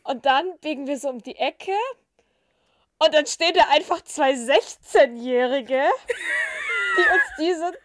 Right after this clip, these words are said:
Tiefkühltruhe da verkaufen. Und dann sind wir, und dann dachte ich so, „Okay“, weil so in der Beschreibung stand drinnen, „Wir räumen unser Lager aus und deswegen verkaufen wir diese Tiefkühltruhe.“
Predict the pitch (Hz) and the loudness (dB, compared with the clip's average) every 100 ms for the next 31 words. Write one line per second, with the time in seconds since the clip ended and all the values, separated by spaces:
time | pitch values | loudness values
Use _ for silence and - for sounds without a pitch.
0 | _ _ _ _ 440 523 - 320 - 277 | _ _ _ _ -4 -2 -4 -6 -6 0
1 | 302 294 254 311 302 262 269 226 240 277 | 2 2 0 -2 -4 -4 0 0 0 -2
2 | 240 233 247 381 _ _ - 453 - - | -8 -6 -6 -6 _ _ -8 -6 -6 -4
3 | 587 - 784 - 339 320 330 349 381 392 | -4 2 2 4 4 4 2 -2 -4 -4
4 | 415 440 - 285 302 320 254 277 262 - | -2 -4 -6 -4 -2 -2 -4 -4 -4 -6
5 | - 269 247 262 302 392 403 _ _ _ | -10 -6 -4 -4 -2 -4 -4 _ _ _
6 | _ 220 269 269 262 277 269 254 269 - | _ -2 4 6 4 0 0 0 -2 0
7 | 277 320 349 - 262 208 247 285 359 285 | 2 2 0 -8 -8 -6 -4 -2 -2 -2
8 | 269 - 247 285 359 392 311 277 226 233 | -4 0 4 4 4 2 -2 -6 -2 -2
9 | 214 208 226 330 392 370 - 349 359 381 | -2 -2 -2 -2 -2 -2 0 0 0 -2
10 | 392 302 247 277 - 294 269 269 - 233 | -4 -6 -8 -8 -8 -8 -8 -12 -8 2
11 | 285 320 269 262 233 - 302 339 - 359 | 2 0 -8 -8 -8 -8 -6 -8 -6 -8
12 | - 311 | -8 0